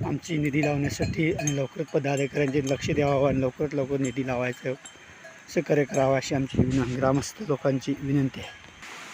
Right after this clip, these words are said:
हा बघा, वडा मोठा आहे. आज जरा पाऊस कमी असल्यामुळे पाणी कमी आहे. पाऊस जास्त जर असला तर पाणी एकदम इथं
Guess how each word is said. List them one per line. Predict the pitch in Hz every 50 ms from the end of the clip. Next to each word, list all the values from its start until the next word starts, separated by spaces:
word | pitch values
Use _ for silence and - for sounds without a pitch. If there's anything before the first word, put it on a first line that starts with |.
| - - - - - - - - - - - - - - - - - - - - - - - - - - - - - - - - - - - - - - - - - - - - - - - - - - - - - - -
हा | 165 170
बघा, | 175 165 147 143 147 165 170 - - - - - - - - - - - - - - -
वडा | 160 143 143 147 151
मोठा | 160 156 139 - - 160 143
आहे. | 131 139 151 156 - - - - - - - - - - - - - - - - - 151
आज | 143 151
जरा | 143 135 151 151 151 151 143 - -
पाऊस | 151 135 135 143 147 - - - - - - -
कमी | 175 143 147
असल्यामुळे | 147 147 - - 156 147 151 151 151 147
पाणी | 135 - 139 139 147 151
कमी | - - 139 143 147 143
आहे. | 127 123 135 - - - - - - - - - - -
पाऊस | 156 143 151 160
जास्त | 151 143 151 143 - - 160
जर | 151 156
असला | 151 143 - - - 156 151
तर | 147 - 156 156 139 -
पाणी | - 139 143 147 147 143
एकदम | 139 131 139 143 151 151 151
इथं | 147 139 - - 156 151